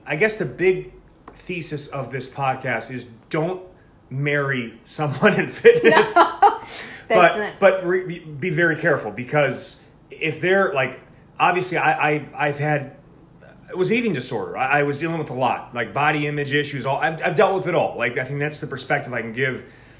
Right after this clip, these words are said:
Speaker 1: to people on this podcast is I think, I think I was put on this planet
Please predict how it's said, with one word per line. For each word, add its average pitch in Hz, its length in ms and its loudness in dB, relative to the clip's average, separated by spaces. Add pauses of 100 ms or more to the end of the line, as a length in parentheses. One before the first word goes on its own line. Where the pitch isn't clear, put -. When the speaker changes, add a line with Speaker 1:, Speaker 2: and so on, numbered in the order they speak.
(140)
Speaker 1:
to - 80 -8
people 147 220 0
on 131 120 0
this 113 120 -4
podcast 127 680 2
is - 60 -6
I 120 60 -2
think, 160 360 -8
I 143 100 -4
think 220 220 -2
I 226 160 4
was 202 180 6
put - 240 -6
on 147 280 -2
this 135 140 -8
planet 131 680 -4